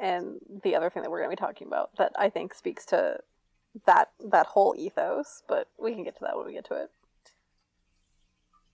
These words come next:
Um, yeah, so there's this, like, whole Nihil thing going down,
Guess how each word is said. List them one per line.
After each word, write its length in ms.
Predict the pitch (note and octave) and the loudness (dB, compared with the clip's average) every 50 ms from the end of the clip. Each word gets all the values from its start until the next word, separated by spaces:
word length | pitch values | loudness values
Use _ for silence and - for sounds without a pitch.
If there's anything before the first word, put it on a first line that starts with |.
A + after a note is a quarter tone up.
| _ _ _ _ - | _ _ _ _ -2
Um, 600 | G#3 G#3 G3+ F#3+ E3 - - - - - C4 A3 _ _ _ _ _ _ _ _ _ _ _ _ _ _ _ _ _ _ _ _ - - - | 2 4 4 4 4 2 0 -6 -10 -14 -18 -20 _ _ _ _ _ _ _ _ _ _ _ _ _ _ _ _ _ _ _ _ -20 -2 4
yeah, 300 | A3 A3 A#3 B3+ G#3+ - | 8 10 10 10 10 8
so 380 | - - - A3 G3+ G3+ G3+ | 6 6 8 10 10 10 10
there's 220 | G3 G3 G3+ G#3 - | 8 6 6 4 4
this, 160 | F3+ - - | 4 4 6
like, 160 | A#3 G#3 G3+ - - - - _ _ - | 4 4 4 2 -6 -10 -12 _ _ -2
whole 300 | G#3 G#3+ G#3 G3 G3 G#3 | 4 6 6 8 6 6
Nihil 720 | G#3 F3+ - - G3 - G#3+ F3+ - D#2 F#2 F#3 G3 A3 _ _ _ _ _ _ - | 4 2 2 2 2 4 4 6 6 6 4 2 -2 -6 _ _ _ _ _ _ 2
thing 260 | G3 F3 E3+ F#3 G3+ | 2 4 4 2 2
going 300 | F#3 F3+ F#3 F#3+ G3 G3+ | 4 4 6 6 4 4
down, 720 | F#3 E3+ E3+ F3+ F#3 F#3 F3+ G3+ G#3+ G#3+ G#3+ A3 G#3+ G#3 | 4 6 6 6 6 4 4 0 -4 -6 -6 -6 -6 -6